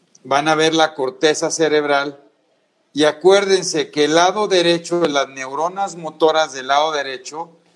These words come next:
salen por una cascada de fibras y forman esto, como bien decía Juan Carlos, se llama el tracto piramidal, y recuerden que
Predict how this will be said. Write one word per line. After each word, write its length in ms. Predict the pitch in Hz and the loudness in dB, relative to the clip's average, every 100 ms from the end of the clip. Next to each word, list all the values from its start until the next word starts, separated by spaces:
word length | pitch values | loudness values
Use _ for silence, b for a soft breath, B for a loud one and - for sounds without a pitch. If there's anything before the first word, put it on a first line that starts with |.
| _ _ | _ _
salen 960 | - - 180 208 240 214 208 220 208 - | -6 2 4 4 4 2 0 -2 -10 -4
por 160 | 147 | -2
una 260 | 160 190 190 | 0 -2 0
cascada 640 | 156 165 - 185 180 185 | 0 0 -2 2 4 4
de 120 | 180 | 0
fibras 580 | 170 180 160 147 147 147 - | -4 -6 -2 0 -2 -4 -12
y 120 | 127 | -12
forman 600 | - 156 170 180 180 170 | -4 4 4 4 2 0
esto, 300 | 165 - - | -2 -6 -8
como 220 | 117 113 | -8 -2
bien 160 | 120 135 | -2 -2
decía 220 | 139 143 | -2 -2
Juan 160 | 143 135 | -2 -2
Carlos, 180 | 139 135 | -2 -2
se 60 | |
llama 120 | 123 123 | -6 -6
el 60 | |
tracto 380 | 131 131 - - | -2 -2 -2 -12
piramidal, 600 | 143 131 135 131 117 135 _ _ _ _ _ _ _ _ _ _ | -8 -8 -10 -10 -10 -12 _ _ _ _ _ _ _ _ _ _
y 180 | - 160 | 2 4
recuerden 1080 | 160 165 160 180 196 208 185 165 160 185 - _ _ _ _ _ - | 6 4 2 4 6 6 2 -4 -6 -10 -18 _ _ _ _ _ 0
que 640 | 170 170 165 170 170 _ | 2 4 2 2 -6 _